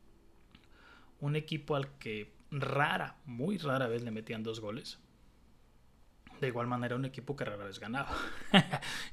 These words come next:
Y así fue por setenta años. <laughs> Rara vez ganaba. Y, pero curiosamente empezó a ganar uno cero. Y en ese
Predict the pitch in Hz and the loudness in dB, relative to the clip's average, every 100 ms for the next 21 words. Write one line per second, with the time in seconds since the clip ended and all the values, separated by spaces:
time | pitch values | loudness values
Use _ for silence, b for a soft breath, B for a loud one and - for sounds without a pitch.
0 | - 156 - - 180 131 127 123 117 110 | 4 4 2 2 2 4 0 -2 -2 -2
1 | - 139 156 - - B B B B B | 0 0 0 -4 -12 B B B B B
2 | - 185 165 175 190 196 180 175 139 123 | 4 4 6 6 8 6 4 2 0 0
3 | 151 143 110 - B B B B B B | 0 0 -4 -12 B B B B B B
4 | B - - 131 120 123 123 - - - | B -16 -10 -8 -8 -10 -12 -16 -20 -20
5 | - - 139 135 143 156 160 156 147 127 | -18 -2 -2 0 2 2 0 -2 -2 -2
6 | 135 127 123 120 - - - - - - | 0 0 -2 -4 -8 -18 -20 -20 -20 -20
7 | - - - - - 123 117 - 110 113 | -20 -20 -20 -20 -12 -12 -8 -8 -8 -10
8 | 131 - - - - - - - - - | -14 -18 -20 -20 -20 -20 -20 -20 -20 -20
9 | - - - 156 147 151 175 - 208 190 | -20 -8 -2 2 4 4 4 6 6 6
10 | 151 143 | 4 0